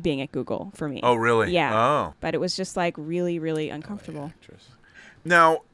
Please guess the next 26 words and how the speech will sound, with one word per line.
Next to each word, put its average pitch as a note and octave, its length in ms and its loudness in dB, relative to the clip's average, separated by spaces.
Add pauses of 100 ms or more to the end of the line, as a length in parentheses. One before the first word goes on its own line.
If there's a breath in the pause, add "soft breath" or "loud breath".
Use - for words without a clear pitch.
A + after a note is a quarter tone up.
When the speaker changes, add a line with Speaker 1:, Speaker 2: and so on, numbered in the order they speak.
(280 loud breath)
Speaker 2:
let's E3+ 180 -2
plug C3+ 380 2
your G2 100 -2
stuff - 300 -2
a F#2 40 -6
little E2 200 -6
bit, E2 300 -4
and F#2 140 -8
then F#2 120 -4
I'll F#2 160 -2
ask F#2+ 280 -2
you F#2+ 100 -2
about, E2+ 360 -2 (480 loud breath)
you G#2 80 -10
know, D#2+ 240 -6 (180)
the G2+ 160 -6
I D#2+ 100 -2
really F#2 220 -4
want E2+ 200 -6
to - 40 -16
direct D#2 320 -4
thing. C#2+ 200 -12 (160)
Speaker 1:
Mm-hmm. A2 220 -8
Speaker 2:
Um, A2 640 2 (360)
you've A2 220 -8
got A#2 200 4